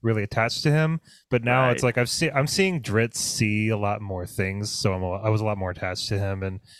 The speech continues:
Speaker 2: He
Speaker 1: I mean,
Speaker 2: loses
Speaker 1: I
Speaker 2: a lot of his naivete.
Speaker 1: Naivete?
Speaker 2: Naivete?
Speaker 1: Naivete.
Speaker 2: Naivete? What's naivete? Oh, man. I was, I, I was like, "I think I nailed that. I think I nailed
Speaker 1: No,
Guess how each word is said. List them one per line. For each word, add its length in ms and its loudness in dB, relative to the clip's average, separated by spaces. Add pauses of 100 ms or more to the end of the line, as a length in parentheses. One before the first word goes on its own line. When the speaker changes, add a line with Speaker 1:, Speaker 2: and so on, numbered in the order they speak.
Speaker 2:
He 80 0
Speaker 1:
I 20 4
mean, 60 2
Speaker 2:
loses 240 6
Speaker 1:
I 40 0
Speaker 2:
a 40 2
lot 120 4
of 60 2
his 160 -2
naivete. 540 -2 (840)
Speaker 1:
Naivete? 800 -2
Speaker 2:
Naivete? 760 -4
Speaker 1:
Naivete. 280 0
Speaker 2:
Naivete? 480 -4 (140)
What's 280 -4
naivete? 460 -2
Oh, 160 -4
man. 320 -2 (100)
I 100 -6
was, 100 -6
I, 100 0
I 180 0
was 120 0
like, 120 2
"I 60 2
think 180 -2
I 60 6
nailed 240 4
that. 200 2
I 40 0
think 160 0
I 60 2
nailed 220 4
Speaker 1:
No, 60 4